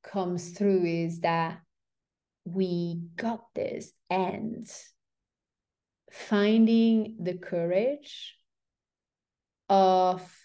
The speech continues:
truly feeling into what that ikigai or what that calling is, is a vulnerable,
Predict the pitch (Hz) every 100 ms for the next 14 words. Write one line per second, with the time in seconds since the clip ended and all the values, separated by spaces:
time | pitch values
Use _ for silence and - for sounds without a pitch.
0 | _ _ _ _ - - - 233 240 226
1 | 208 - - 196 190 180 175 170 - 170
2 | 170 233 - _ _ _ _ _ _ _
3 | _ - 190 180 175 185 185 - 196 196
4 | 175 180 170 170 175 175 175 175 170 170
5 | - - 180 170 170 180 226 - - -
6 | _ _ _ _ _ _ _ _ _ _
7 | _ _ _ _ _ - 202 196 190 170
8 | 190 180 180 170 170 175 175 175 170 170
9 | 165 160 170 -